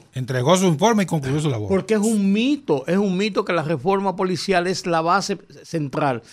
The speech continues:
Speaker 2: de acabar con la delincuencia en el país. Son parte del problema la policía y siguen siendo parte del problema. Que necesitan mejores salarios, sí. Que necesitan mejor equipamiento, sí. Que necesitan mejor entrenamiento, sí. Que necesitan mejor autoestima, sí.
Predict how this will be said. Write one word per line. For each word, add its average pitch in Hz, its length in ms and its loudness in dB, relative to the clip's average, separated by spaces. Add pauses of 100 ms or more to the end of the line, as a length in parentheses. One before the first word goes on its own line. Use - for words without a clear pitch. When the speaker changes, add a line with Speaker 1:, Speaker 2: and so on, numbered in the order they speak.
(260)
Speaker 2:
de 160 100 4
acabar 160 340 2
con 180 120 2
la 170 60 4
delincuencia 170 500 -2
en 185 60 -4
el 185 100 -6
país. 190 460 -6
Son 202 300 0
parte 233 320 4
del 220 160 4
problema 208 380 0
la 202 100 0
policía 185 360 0
y 175 80 -4
siguen 220 380 -2
siendo 208 440 -2
parte 196 280 -2
del 190 80 -6
problema. 190 540 -8 (480)
Que 202 120 0
necesitan 220 320 2
mejores 214 300 2
salarios, 196 420 2
sí. 175 120 2
Que 165 100 -4
necesitan 175 300 -4
mejor 196 160 -2
equipamiento, 190 540 -2
sí. 175 180 -2
Que 165 120 -2
necesitan 175 280 -4
mejor 190 180 -4
entrenamiento, 185 580 -4
sí. 175 200 -2 (300)
Que 190 100 2
necesitan 190 560 0
mejor 196 440 0 (320)
autoestima, 185 720 2
sí. 185 420 0